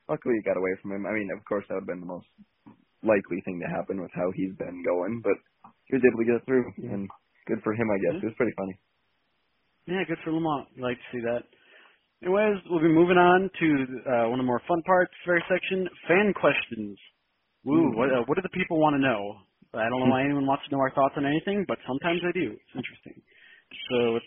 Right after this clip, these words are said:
Speaker 2: see. Uh, this first one. Unfortunately, two of these questions kinda overlap with what was already in our itinerary to talk about, so we're not gonna address them directly, but I hope they're at least addressed, uh, well enough to the point where both those people are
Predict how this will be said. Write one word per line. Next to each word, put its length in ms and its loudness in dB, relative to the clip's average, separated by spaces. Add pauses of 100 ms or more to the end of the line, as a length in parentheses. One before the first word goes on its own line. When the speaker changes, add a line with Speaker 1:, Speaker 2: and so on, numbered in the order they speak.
(120)
Speaker 2:
see. 300 -4 (560)
Uh, 260 -2
this 80 -10 (220)
first 260 -2
one. 380 -2 (960)
Unfortunately, 500 4
two 100 2
of 80 4
these 160 -2
questions 400 2
kinda 240 -2
overlap 540 -2
with 140 -4 (280)
what 160 -8
was 120 -8
already 320 -2
in 60 -4
our 220 -4
itinerary 440 -6
to 100 -10
talk 240 -6
about, 240 -2 (100)
so 180 -12
we're 100 -12
not 160 -6
gonna 100 -2
address 260 -2
them 160 -2
directly, 540 -2 (400)
but 100 0
I 60 2
hope 180 0
they're 200 2
at 40 -2
least 200 -4
addressed, 480 -2 (180)
uh, 240 -2 (100)
well 200 2
enough 240 0 (100)
to 60 -14
the 80 -14
point 220 -8
where 100 -8
both 200 -8
those 120 -8
people 260 -12
are 40 -10